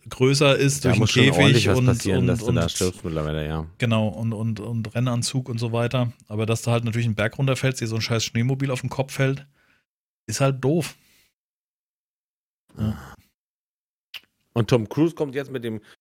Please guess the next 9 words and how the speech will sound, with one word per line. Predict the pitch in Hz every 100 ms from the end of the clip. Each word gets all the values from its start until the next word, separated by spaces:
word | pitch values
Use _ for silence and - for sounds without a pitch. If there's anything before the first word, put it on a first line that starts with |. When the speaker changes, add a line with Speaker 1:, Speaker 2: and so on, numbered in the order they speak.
| _
Speaker 2:
größten | 131 165 - 151
Stunt | - 139 156
aller | 113 110 113
Zeiten | 143 143 - 117
der | 98
Filmgeschichte | - - 143 160 87 78 87 76 - 92 123 - _ _
um | - 104
die | 107
Ecke, | 90 104 135 156